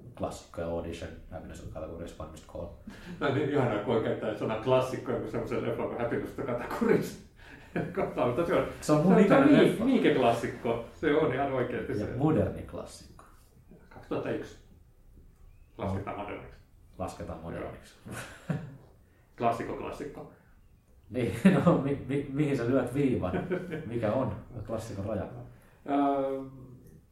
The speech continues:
Speaker 2: onko sulla tulossa lisää näitä Arrow-leffoja tässä lähiaikana? Mit-, mitkä on semmosia, mitkä seuraavaksi täydentää tätä sun katsomiskokemustasi?
Speaker 1: No, sen kun tietäis. Mä aina,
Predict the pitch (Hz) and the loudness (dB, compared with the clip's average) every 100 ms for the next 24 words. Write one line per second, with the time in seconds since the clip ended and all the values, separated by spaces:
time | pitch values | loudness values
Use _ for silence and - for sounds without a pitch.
0 | - 151 160 - 165 156 147 156 139 - | -6 -2 -2 0 0 2 2 2 2 0
1 | - - - - - 117 - 117 117 107 | -4 -16 -20 -20 -12 -10 -6 -4 -2 -2
2 | - - - - 117 - 123 - - 120 | -6 -12 -20 -16 -10 -8 -8 -10 -10 -8
3 | 110 120 117 117 131 143 131 131 - 113 | -6 -4 -4 -4 -4 -4 -4 -2 -2 -2
4 | 110 113 107 - 113 - - 120 113 101 | -4 -6 -6 -6 -8 -10 -2 0 2 0
5 | 101 - - - 131 113 107 - - 104 | -6 -10 -14 0 2 4 0 -2 -4 -6
6 | 110 113 117 - - 120 - 104 - 117 | -8 -10 -10 -14 -6 -4 -4 -8 -8 -4
7 | 127 135 131 - - - - - - - | -2 -2 -2 -8 -10 -14 -20 -12 -12 -10
8 | - - - - 143 127 - 156 104 87 | -16 -18 -10 -4 -2 -2 4 4 6 2
9 | - 120 139 135 | 0 0 0 0